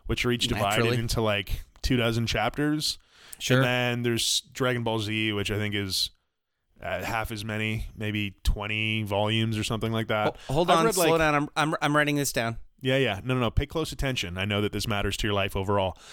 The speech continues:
Speaker 1: Um, but I've read, like, the first two booklets 'cause I was curious, I think, a year ago when we were talking a lot about Fighter Z and I'd seen the game at, uh, at Evo. Um, I just kinda went on a wavelength and was like, "Okay, let me learn a bit more about this."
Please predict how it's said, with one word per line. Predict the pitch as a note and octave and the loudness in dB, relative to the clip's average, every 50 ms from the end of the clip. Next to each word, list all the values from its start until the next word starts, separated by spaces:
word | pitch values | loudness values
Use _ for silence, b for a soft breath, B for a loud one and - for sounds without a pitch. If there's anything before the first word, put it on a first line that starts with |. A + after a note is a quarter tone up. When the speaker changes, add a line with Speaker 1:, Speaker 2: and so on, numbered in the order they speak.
| B B B B | B B B B
Speaker 1:
Um, | A#2+ B2 A#2+ A#2+ B2 - | -2 0 0 0 0 2
but | G3+ A#3 | 2 2
I've | A#3+ A3+ | 4 4
read, | D4 C#4+ B3+ | 2 2 2
like, | B3+ G#3+ | 2 0
the | - F#3+ | 0 -2
first | - - E3 D3+ - - | 0 0 0 0 2 0
two | - D3+ | 0 0
booklets | G2+ A2 A2+ - - F3+ G3+ F#3+ - - - | 0 0 -2 -2 -2 -4 -4 -2 -2 -4 -2
'cause | - - C#3 | -2 0 0
I | C3+ | 2
was | B2 A2 | 0 0
curious, | - - - C3 B2+ B2 A#2+ A2+ A2 - A#2 | -4 -4 -2 0 0 2 2 0 0 -2 -2
I | |
think, | G#2 A#2 G#2+ G#2 | -4 -4 -4 -4
a | A2 | -2
year | G2 G2+ G#2+ A2+ A2+ | -2 0 0 0 0
ago | G#2 A2+ G#2 G2 G2 | 2 2 2 2 2
when | G2+ G2+ | 0 0
we | G#2 G#2 | -2 -2
were | G2+ | -2
talking | - - A#2+ A2 - A2 | -2 0 -2 -2 -2 -2
a | G#2+ G#2 | -2 0
lot | G2+ G2+ G2+ | 0 0 0
about | G2+ G2+ G2 F#2+ - | 0 0 -2 -2 -2
Fighter | - A2 G#2+ G#2 G#2 G2 | -2 -2 0 0 -2 -2
Z | F#2+ A#2 A2+ A2+ A2+ A2 A2 - B B B B B B B - | 0 0 0 0 2 0 0 -2 B B B B B B B -4
and | A#2 A#2 | -2 -2
I'd | A2+ A2+ G#2+ | -2 -2 -2
seen | - - - B2 A2+ A2+ | -2 -2 -2 -2 -2 -2
the | A2 G#2+ | -4 -4
game | A2 G#2+ G#2+ G#2+ G#2+ G#2+ G#2 | -2 -2 -2 -2 -2 -2 -2
at, | G2 G2+ F#2+ - - G#2+ | -2 -4 -4 -4 -4 -2
uh, | G2 D#2 | -2 -2
at | D#2 A2 - | -2 -4 -2
Evo. | E3+ A3+ G3 C#3 G#2+ G2+ A2+ D3 F#3 - _ b b b b b b b b b | -2 0 2 2 2 0 0 -2 -6 -10 _ b b b b b b b b b
Um, | A2+ A2+ A2+ A2 A2 G#2+ G#2+ A2 A2 G2 - - F#3 | -4 -2 0 0 0 0 0 -2 -4 -8 -8 -6 -4
I | |
just | D#3+ C#3 - - _ - | -2 -2 -2 -4 _ -6
kinda | - A#2 G#2+ G#2 F#2+ F2 - | -6 -4 -4 -4 -6 -8 -6
went | A#2+ A#2 A2 G#2+ | -4 -2 0 2
on | G#2 G#2 | 2 2
a | G2+ | 2
wavelength | F#2 G2 G#2 A2+ A2+ G2+ G#2 G2 G2 G#2 - | 2 2 2 0 0 0 0 -2 -2 -2 -2
and | G#2+ G2+ | -2 -2
was | G2+ G2 G#2+ | -2 -2 -2
like, | G#2+ - | -2 -2
"Okay, | - B3+ - B2+ G#2+ | -2 -2 0 2 2
let | A2 A2+ A#2 | 2 2 2
me | A#2+ A#2+ | 2 2
learn | A2+ A2+ A2 A2 | 0 0 0 0
a | G#2 | 0
bit | G2+ G#2 F#2 | -2 -2 -2
more | G2 G2 G2 A2+ | -2 -2 0 0
about | A2+ G2 F2+ - | 0 0 0 -2
this." | - E2 - - | -2 -4 -4 -6